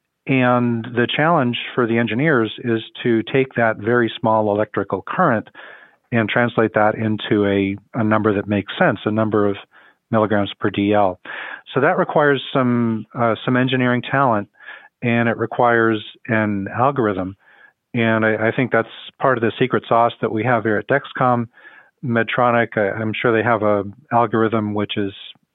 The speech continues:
similar but slightly different, and, and the same for Abbott and the same for Senseonics. And that's true, uh, whenever you're measuring something and saying what you're measuring, uh, you know, for the example of your, uh,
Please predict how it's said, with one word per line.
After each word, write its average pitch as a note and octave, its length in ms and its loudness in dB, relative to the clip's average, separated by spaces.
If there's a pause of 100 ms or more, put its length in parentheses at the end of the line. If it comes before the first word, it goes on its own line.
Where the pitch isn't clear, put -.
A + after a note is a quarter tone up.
(380)
similar B2+ 380 2
but G2+ 200 -2
slightly A2 260 2
different, B2 440 0 (120)
and, B2+ 380 2
and B2 180 -2
the A#2+ 140 -2
same B2 160 0
for A2+ 240 0
Abbott A2+ 300 2
and G#2+ 100 -4
the A2 160 -4
same A2 240 0
for G#2 320 0
Senseonics. G#2+ 540 -2 (880)
And C3 100 2
that's C#3+ 140 0 (100)
true, B2 400 2
uh, A#2 220 2
whenever A#2+ 440 2
you're A#2 180 2
measuring A#2+ 440 2
something C3 560 0 (160)
and A2+ 400 0 (100)
saying A2 380 0
what A2+ 160 -2
you're A2 100 -4
measuring, A2+ 640 0 (460)
uh, - 100 -8 (120)
you C3+ 120 0
know, G#2 360 0 (100)
for B2 80 0
the A2+ 80 2
example A2+ 480 0
of G2+ 100 -2
your, G2+ 440 0
uh, A2+ 40 -8